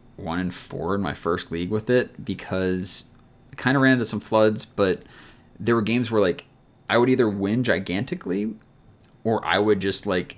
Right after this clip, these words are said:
get obliterated on one spell and then not be able to come back from it. Uh, having to learn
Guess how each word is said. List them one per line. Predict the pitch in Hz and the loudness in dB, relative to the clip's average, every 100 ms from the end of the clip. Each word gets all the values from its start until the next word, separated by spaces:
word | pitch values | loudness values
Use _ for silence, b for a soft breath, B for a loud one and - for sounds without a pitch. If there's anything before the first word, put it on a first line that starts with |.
| - - - - - - - - | -20 -20 -20 -20 -20 -20 -18 -6
get | 110 | -2
obliterated | - 98 95 98 101 98 92 | -2 -4 -2 0 2 2 0
on | 90 78 87 | -4 -6 -4
one | 90 98 | -4 -4
spell | - - 90 107 - | -4 -4 0 0 -2
and | 95 | -6
then | 87 85 | -6 -4
not | 82 - | -6 -4
be | |
able | 90 | -6
to | 71 | -6
come | - | -8
back | 76 65 - | -6 -6 -8
from | 69 60 | -10 -10
it. | 65 - B B B B | -10 -14 B B B B
Uh, | 87 92 90 87 - - - - - | -6 -2 -2 -4 -10 -18 -20 -20 -14
having | - - 117 139 | -6 -2 0 0
to | - 113 | -2 -6
learn | 101 92 95 104 120 131 | -4 -4 -2 -2 -4 -6